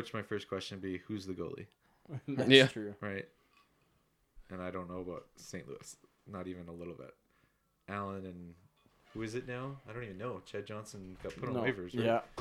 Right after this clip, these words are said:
Speaker 2: that was kinda funny, actually.
Speaker 1: Mm-hmm. Yeah, so that's, I don't know what the situation is in Saint
Speaker 2: Yeah,
Speaker 1: Louis.
Speaker 2: no, uh, but anyway, like, the fact that Q, Philly doesn't really
Speaker 1: He's getting paid to do nothing.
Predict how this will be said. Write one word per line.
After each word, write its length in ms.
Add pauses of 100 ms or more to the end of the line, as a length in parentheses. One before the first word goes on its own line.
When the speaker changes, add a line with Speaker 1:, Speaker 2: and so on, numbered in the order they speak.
(120)
Speaker 2:
that 160
was 160
kinda 220
funny, 300
actually. 360
Speaker 1:
Mm-hmm. 100 (1900)
Yeah, 140 (120)
so 320 (180)
that's, 440
I 80
don't 160
know 80
what 160
the 60
situation 640
is 140
in 60
Saint 220
Speaker 2:
Yeah, 140
Speaker 1:
Louis. 80
Speaker 2:
no, 100
uh, 140
but 320 (120)
anyway, 400
like, 200
the 80
fact 240
that 180
Q, 540 (1300)
Philly 240
doesn't 340
really 380
Speaker 1:
He's 140
getting 220
paid 220
to 80
do 80
nothing. 420